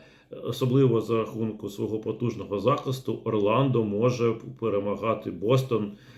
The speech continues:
можливо, як не в серії, то от, от в окремо взятому матчі. Те саме Майамі. Майамі,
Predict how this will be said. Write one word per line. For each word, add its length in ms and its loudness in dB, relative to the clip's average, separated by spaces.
можливо, 460 4
як 220 0
не 80 -4
в 40 -6
серії, 360 2
то 200 -2
от, 240 -2
от 220 -6
в 340 -4
окремо 380 4
взятому 340 -2
матчі. 340 -6
Те 180 -4
саме 380 2
Майамі. 460 4
Майамі, 600 4